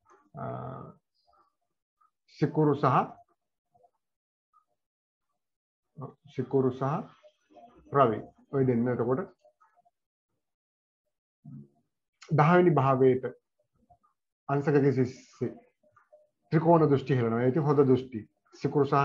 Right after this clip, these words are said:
එනම්, අ, රවි කියන දෙන්න මෙයාගේ රැකියාවේ වෘත්තීය තත්ත්වයන් සඳහා එයාගේ,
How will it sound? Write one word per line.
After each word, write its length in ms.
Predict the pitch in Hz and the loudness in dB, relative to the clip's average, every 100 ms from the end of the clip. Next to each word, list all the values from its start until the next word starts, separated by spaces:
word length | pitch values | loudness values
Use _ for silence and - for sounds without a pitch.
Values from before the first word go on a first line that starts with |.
| 139 | 0
එනම්, 280 | 139 214 - _ _ - _ _ | -2 -4 -8 _ _ -20 _ _
අ, 60 | 135 120 | -6 -2
රවි 260 | 123 143 165 | 2 4 4
කියන 260 | 160 151 120 - _ | 4 4 2 -6 _
දෙන්න 320 | 135 143 139 185 - - _ _ _ _ _ _ _ _ _ - | 0 2 2 -2 -4 -16 _ _ _ _ _ _ _ _ _ -4
මෙයාගේ 480 | 135 135 131 170 - - _ _ _ 139 | 0 2 2 0 -2 -6 _ _ _ -20
රැකියාවේ 960 | - - 147 - 170 160 165 160 180 | -6 -2 0 0 4 4 6 4 4
වෘත්තීය 600 | 139 139 156 - 170 170 | 2 -2 -6 -2 4 4
තත්ත්වයන් 480 | 160 151 - 156 143 | 4 0 2 2 2
සඳහා 340 | 139 135 131 180 | -2 -2 -2 2
එයාගේ, 440 | 156 143 147 151 | 2 2 0 -4